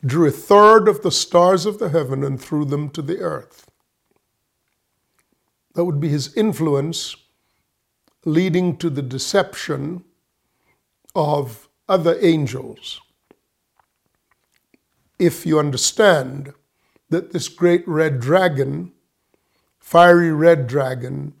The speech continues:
is Satan. And of course, he continues to wage war against the woman and her child. He's ready, positioning himself,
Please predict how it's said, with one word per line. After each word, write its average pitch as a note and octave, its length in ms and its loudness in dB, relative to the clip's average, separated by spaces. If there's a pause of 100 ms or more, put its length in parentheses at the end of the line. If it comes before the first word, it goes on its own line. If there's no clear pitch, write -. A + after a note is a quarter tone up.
(440)
is E3+ 300 0
Satan. D3+ 440 -4 (1400)
And D#3 100 -2
of D3 120 -8
course, D#3 240 -6
he - 80 -10
continues C#3+ 960 -4 (1000)
to E3 100 0
wage D#3 440 0
war E3+ 640 6
against D3+ 720 -4 (260)
the C3+ 140 -4
woman D#3 580 2 (840)
and D3+ 220 -4
her C#3+ 120 0
child. - 600 -8 (720)
He's D3 200 -6 (360)
ready, F3 480 4
positioning F#3+ 720 -4
himself, D3 560 -8